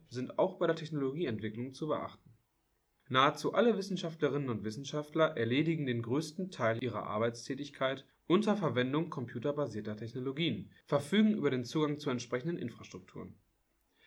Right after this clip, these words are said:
Wissenschaftler tun sich teils schwer bei der Adoption neuartiger Medientechnologien in Forschung und Lehre, zum Beispiel Social Media, wobei es zudem fachspezifische Unterschiede gibt.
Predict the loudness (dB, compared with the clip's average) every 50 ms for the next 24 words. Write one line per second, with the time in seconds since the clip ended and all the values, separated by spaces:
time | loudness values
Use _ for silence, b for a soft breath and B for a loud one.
0 | b b b b b b 2 2 4 4 4 4 6 4 4 6 4 2 2 2
1 | 0 0 0 0 0 -2 -4 -6 -2 0 0 0 0 -2 0 4 6 6 6 6
2 | 6 4 2 4 0 2 0 0 -4 -4 -10 -4 -2 0 0 0 0 -2 -4 -8
3 | -10 -6 -4 -2 -2 0 -2 -2 -4 -4 -2 0 0 2 4 4 4 4 4 0
4 | -2 -6 -6 -4 -4 -4 -4 -4 -4 -4 -4 -4 -4 -4 -2 0 0 0 0 -2
5 | -4 -6 -2 -2 0 0 0 0 -2 -6 -8 -16 _ -10 -8 -6 -6 -6 -8 -8
6 | -4 -4 -4 -4 -4 -6 -6 -6 -4 -4 -2 -2 0 0 0 0 -2 -4 B B
7 | B B 0 4 6 8 6 6 4 2 0 2 2 2 0 -2 -6 -8 -8 -8
8 | -4 -6 -6 -6 -4 -6 -6 -6 -2 -4 -2 -2 -2 -4 -6 -8 -8 -10 -12 -10
9 | -10 -10 -12 -12 -16 -18 -18